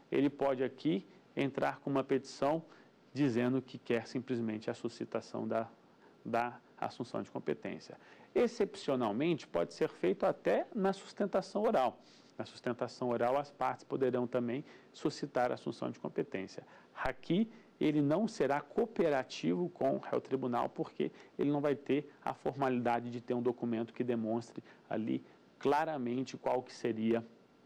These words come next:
a assunção de competência e os seus requisitos. Para o Ministério Público e a Defensoria Pública, eles têm que entrar com parecer no processo, também até antes do julgamento. O Ministério Público, se for o caso, ele faz parte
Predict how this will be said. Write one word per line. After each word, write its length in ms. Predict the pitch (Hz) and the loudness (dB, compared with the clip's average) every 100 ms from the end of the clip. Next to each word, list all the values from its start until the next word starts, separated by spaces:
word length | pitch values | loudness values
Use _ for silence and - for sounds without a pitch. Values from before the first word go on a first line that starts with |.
| _ _ - - | _ _ -20 -8
a 120 | - 104 | -4 -2
assunção 360 | - 110 107 | -4 -6 -6
de 100 | 101 | -6
competência 680 | 110 - 110 104 107 - 123 - - - | -6 -4 -4 -2 -4 -2 -6 -6 -12 -2
e 100 | 110 | -2
os 100 | - | 0
seus 320 | 113 110 - - | 0 0 -4 -8
requisitos. 720 | - - 123 - - - - - - - - _ - | -8 -4 -6 -8 -14 -20 -20 -20 -20 -20 -20 _ -6
Para 300 | 202 226 226 - | 0 2 0 0
o 80 | 147 | 2
Ministério 480 | 147 139 127 120 | 2 2 0 0
Público 440 | - 107 98 - 120 | 0 -2 -4 -2 0
e 20 | |
a 40 | |
Defensoria 640 | 113 110 - 107 110 101 101 | 0 -2 -4 -6 -4 -4 -6
Pública, 460 | - 139 123 - - | -4 -4 -4 -4 -2
eles 260 | 113 110 | -2 -4
têm 180 | - 117 | -4 -4
que 140 | - | -4
entrar 320 | 120 107 101 - | -6 -2 -4 -4
com 140 | 120 | -6
parecer 560 | 117 110 104 - 107 98 | -2 0 -2 -4 -6 -4
no 120 | 113 | -4
processo, 600 | 117 135 - 147 151 - - - | -2 -2 -2 -2 -4 -10 -20 -2
também 400 | 202 147 139 190 | 2 4 4 4
até 280 | 175 - 165 | 2 2 2
antes 460 | 131 156 156 139 107 | 2 0 -2 -6 0
do 280 | 123 139 147 - - - - | 4 2 0 -14 -20 -20 -8
julgamento. 800 | 113 120 143 131 135 110 92 - | -4 2 4 4 4 0 -2 -2
O 40 | |
Ministério 360 | 165 185 - 156 | -2 0 0 0
Público, 560 | - 208 190 117 - - - - | 0 0 2 0 -4 -12 -16 -16
se 200 | - 135 | -12 -4
for 220 | 131 123 | 0 2
o 60 | |
caso, 380 | 120 156 156 123 - | 2 0 0 -2 -4
ele 160 | 147 143 | -2 -2
faz 280 | - 175 170 | 0 -2 -2
parte 560 | - 160 165 - - | -4 -2 -2 -8 -18